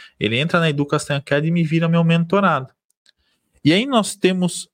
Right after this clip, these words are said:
mais outros dois produtos, três produtos, na verdade. A gente tem, por exemplo,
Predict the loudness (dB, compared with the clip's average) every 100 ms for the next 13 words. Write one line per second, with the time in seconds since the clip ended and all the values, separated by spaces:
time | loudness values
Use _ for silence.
0 | _ 0 0 2 2 2 2 2 2 2
1 | 2 0 -2 0 2 0 -2 -8 _ 0
2 | 2 0 -2 0 2 0 -2 -4 -4 -2
3 | -2 -2 -2 -6 -16 _ _ _ _ _
4 | _ _ -20 -6 -2 0 -2 -2 -4 -2
5 | 0 0 2 -2 -4 -6 -12